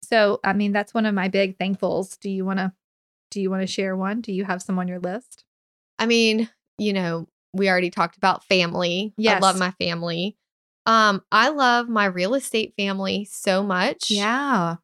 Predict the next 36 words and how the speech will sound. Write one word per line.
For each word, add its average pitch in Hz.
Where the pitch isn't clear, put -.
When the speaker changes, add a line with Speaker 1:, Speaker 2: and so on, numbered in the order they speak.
Speaker 2:
And 220
I 214
have 240
been, 220
I 214
started 220
real 202
estate 208
in 202
two 202
thousand 185
eleven. 180
I've 175
been 180
with 180
the 180
same 175
company, 180
and 185
they 185
have 185
truly 190
just 185
become 175
my 180
little 165
family. -
Speaker 1:
Yes. 190
Speaker 2:
I 196
love, 190
you 226
know, 220
people 262
come 233
and 240
go 202